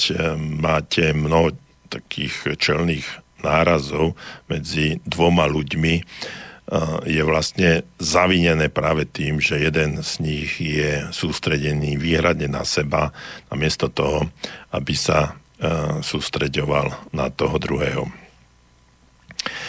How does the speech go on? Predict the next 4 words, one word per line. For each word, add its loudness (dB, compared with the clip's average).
Pri, 4
eh, 4
komunikácii 2
a 0